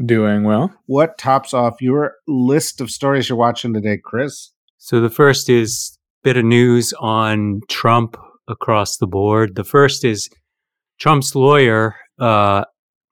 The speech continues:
Speaker 3: Alina Habba, stated that the Secret Service would protect Trump, uh, in the event that he was actually arrested for his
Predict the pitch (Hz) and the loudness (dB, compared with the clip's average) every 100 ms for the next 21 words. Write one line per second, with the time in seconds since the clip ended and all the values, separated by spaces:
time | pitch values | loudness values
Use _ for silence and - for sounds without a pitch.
0 | _ _ _ _ - 120 117 123 120 98 | _ _ _ _ -6 -2 0 0 0 -2
1 | - 123 113 98 95 107 _ _ _ _ | 2 2 2 0 -2 -4 _ _ _ _
2 | _ _ _ - - 131 123 113 104 113 | _ _ _ -6 2 4 4 2 0 0
3 | 107 107 - _ _ _ 120 - 160 151 | 2 0 -4 _ _ _ -16 0 2 4
4 | 123 - - 143 135 110 98 - - _ | 2 0 2 4 4 0 -4 -8 -10 _
5 | 120 117 110 98 110 - 117 110 - 127 | 0 2 2 -2 -8 -6 -6 -6 -4 -4
6 | - - 120 107 104 - - _ - 107 | -4 -6 -2 0 -2 -8 -20 _ -6 -2
7 | 98 95 - - 113 107 101 107 107 101 | -2 -4 -6 -4 -2 -2 -2 -2 -2 -2
8 | 101 101 92 120 107 95 - 107 101 - | -4 -4 -6 -2 0 -2 -2 -2 -2 -4
9 | 107 101 95 90 _ _ _ _ _ _ | -4 -2 -2 -6 _ _ _ _ _ _
10 | 117 104 107 - - 98 87 - 104 98 | -2 2 2 0 -4 -6 -6 -8 -4 -2
11 | 95 90 - 101 95 90 87 - | -2 -4 -6 -4 -4 -6 -10 -14